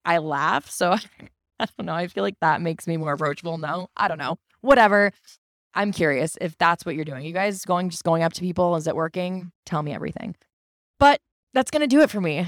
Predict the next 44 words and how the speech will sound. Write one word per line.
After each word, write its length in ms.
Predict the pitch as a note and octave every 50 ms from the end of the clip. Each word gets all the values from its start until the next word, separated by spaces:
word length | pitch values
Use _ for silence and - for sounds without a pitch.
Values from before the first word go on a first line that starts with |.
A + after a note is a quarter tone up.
| F#3 - _
I 320 | - G3+ G#3 A3+ A#3+ B3 B3
am 200 | A3 - F#3 F#3+
so 440 | F3+ - - - - B3 A3+ A#3+ C#4
happy 340 | C4 B3 A3+ G#3+ G#3 - A3
to 60 | F#3+
be 120 | F#3 F3+ E3+
back 380 | E3+ D#3+ D#3+ D#3 E3 - -
with 120 | - D#3+ -
season 320 | - A3 A3+ A3+ B3+ A#3+
two 160 | - - G#3+
of 80 | F#3 F3
Take 200 | - F#3+ F3 -
Your 80 | F3 D#3+
Best 200 | D#3+ D#3+ D3+ -
Shot. 360 | - D#3 D3+ D#3 D#3 D#3+ - -
We 100 | F3 E3+
have 100 | E3+ E3
a 40 | F3
great 280 | F3 F3+ F#3 - -
season 280 | - F#3 E3 E3+ E3 D#3+
planned 300 | - D#3+ D#3 D3+ D3+ D3+
ahead. 580 | D3+ D3+ - F3+ E3 D#3 D#3 D#3 E3 E3 D#3+ D#3
Some 240 | - - F3 E3+ F#3
of 160 | F#3+ F3+ F3+
the 80 | G3+
episodes 520 | E3+ G3 F#3+ G#3 - - G#3+ G#3 G#3 F#3+ F3+
will 100 | E3+ E3+
just 220 | D#3+ E3+ - -
be 120 | - D#3+ D#3
me. 400 | D#3+ E3 F#3+ A3+ B3+ C#4 C#4+ C4+
We're 140 | G#3+ G3
gonna 160 | F3+ F#3 E3+ E3
chat 300 | - - F#3 E3+ F3+ F#3
about 180 | F3+ F3+ - -
some 140 | - F3+
things 240 | E3 - F3+ E3+ D#3+
happening 460 | - D#3+ E3+ - - C#4+ C#4+ D4 D4 F3+
that 80 | E3
I'm 220 | D#3+ D#3+ D#3+ D#3+ D#3+
seeing 520 | - - - - F#3+ F#3 G3+ A#3 B3 A#3 G3+
or 100 | F3+ E3
that 120 | E3 D#3+
I'm 120 | D#3 D#3+ -
thinking. 480 | G3+ G3 G3 F#3 G#3 G#3+ G#3+ A#3 A#3+